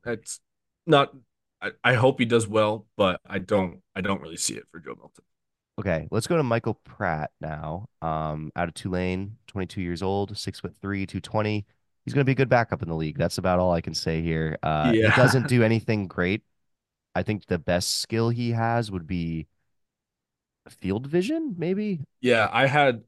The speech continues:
Speaker 1: I had, he's a pocket passer. He's a, he's
Speaker 2: Yeah.
Speaker 1: like an old school pocket passer. I, I, my
Speaker 2: Yeah.
Speaker 1: pro comp is I had Brock Purdy.
Speaker 2: Okay,
Speaker 1: Um,
Speaker 2: yes. We had, I saw Taylor Heinicke, Minshew's
Speaker 1: Yeah.
Speaker 2: gar-, uh,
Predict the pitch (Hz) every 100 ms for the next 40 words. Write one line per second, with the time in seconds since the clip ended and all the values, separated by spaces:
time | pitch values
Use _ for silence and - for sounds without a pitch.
0 | _ 127 127 143 135 120 113 107 107 101
1 | - - 101 104 - 107 107 101 92 -
2 | 110 80 101 95 - 92 101 101 98 -
3 | - 107 101 92 - 82 - - - 92
4 | 87 - 95 95 101 98 - 107 120 -
5 | 120 120 104 104 107 101 98 85 90 90
6 | _ 92 87 92 - _ _ _ _ -
7 | 101 90 87 85 - - - - - 101
8 | 110 107 95 95 185 - 101 95 90 -
9 | 101 104 104 95 95 95 95 92 92 -
10 | - 92 98 92 110 92 90 87 - -
11 | - 90 101 - - 90